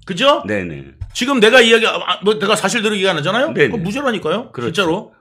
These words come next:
Speaker 2: 그렇죠.
Speaker 1: 예, 지금 뭐냐면
Speaker 2: 음.
Speaker 1: 왜 유죄인지를 내가 정확하게 이야기하고 있어요.
Speaker 2: 음.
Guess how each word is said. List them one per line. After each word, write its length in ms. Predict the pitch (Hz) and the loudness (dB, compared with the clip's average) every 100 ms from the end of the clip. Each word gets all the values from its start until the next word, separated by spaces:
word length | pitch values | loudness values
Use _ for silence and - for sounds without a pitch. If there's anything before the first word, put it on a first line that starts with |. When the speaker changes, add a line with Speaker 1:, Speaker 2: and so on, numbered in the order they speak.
| _ | _
Speaker 2:
그렇죠. 240 | 127 113 | -8 -2
Speaker 1:
예, 340 | 170 180 147 120 | 2 4 2 0
지금 240 | - 208 | -2 -2
뭐냐면 540 | 165 185 202 240 135 - | 0 0 0 0 -2 -6
Speaker 2:
음. 100 | 82 73 | -18 -6
Speaker 1:
왜 300 | 113 240 254 | 6 6 6
유죄인지를 500 | 160 180 240 214 202 | 2 0 0 2 2
내가 200 | 165 180 | 2 0
정확하게 460 | 170 156 190 226 196 | -2 -2 2 2 0
이야기하고 360 | 147 196 202 | 0 0 -2
있어요. 320 | 120 - 90 92 | -4 -10 -10 -8
Speaker 2:
음. 380 | 98 95 85 | -6 -6 -8